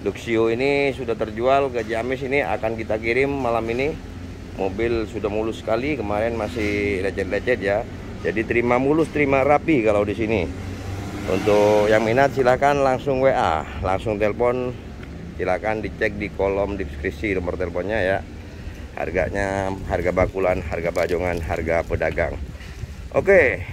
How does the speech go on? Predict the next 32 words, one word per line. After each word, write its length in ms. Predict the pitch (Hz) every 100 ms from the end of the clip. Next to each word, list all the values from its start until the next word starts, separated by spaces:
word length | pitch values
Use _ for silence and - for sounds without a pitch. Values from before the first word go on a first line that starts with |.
| -
ini 320 | 117 127 156 -
ada 400 | 139 135 139 135
Xenia 640 | 147 139 139 147 156 156 151
tahun 480 | 139 135 143 151 147
dua 480 | 139 135 139 135
ribu 720 | 135 143 135 147 151 147 147 139 - - - - -
tujuh 560 | 113 135 139 147 156 165
belas, 240 | 139 85 -
tipe 240 | 131 123
R, 320 | 113 143 147
manual 400 | 147 135 127 123
transmission. 720 | 123 123 120 120 151 147 151 131
Ini 240 | 135 139
harganya 640 | 123 120 120 113 131 131 113
hanya 320 | 104 113 113
seratus 480 | 110 110 113 - -
enam 320 | 92 110 107
belas 240 | 98 107 104
juta. 400 | 104 92 104 85
Mobil 400 | 87 98 117 110
masih 240 | 101 104
sangat 240 | 98 98 101
mulus, 320 | 98 120 127
sangat 240 | 107 104 -
rapi. 400 | 90 95 127 147 156 - - - -
Yang 140 | 98
minat 240 | 107 113 113
silakan 560 | 110 101 95 107 104
langsung 320 | 95 92 95 92
di 80 |
W 80 | 90
A. 240 | 78 85